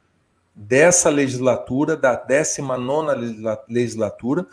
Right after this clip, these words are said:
que teve três projetos de lei aprovados. E eu vou explicar por quê. Não é porque o Alex é melhor do que A ou B, não é isso.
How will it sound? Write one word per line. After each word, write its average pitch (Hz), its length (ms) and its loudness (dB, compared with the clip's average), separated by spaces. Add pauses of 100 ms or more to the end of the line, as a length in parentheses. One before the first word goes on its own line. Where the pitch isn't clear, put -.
(180)
que 165 100 -6
teve 160 300 2
três 160 320 0
projetos 139 420 0
de 143 80 -4
lei 139 140 4
aprovados. 120 480 0
E - 20 4
eu 147 60 2
vou 165 100 2
explicar 170 480 -4
por 196 260 0
quê. 123 240 -2
Não 120 140 -4
é 151 60 0
porque - 180 -10
o 175 80 4
Alex 135 420 6
é 127 80 -2
melhor 120 440 4 (400)
do 113 80 -8
que 110 240 -4
A 135 180 4
ou 107 160 4
B, 113 180 2
não 117 160 -4
é 180 80 0
isso. - 380 -6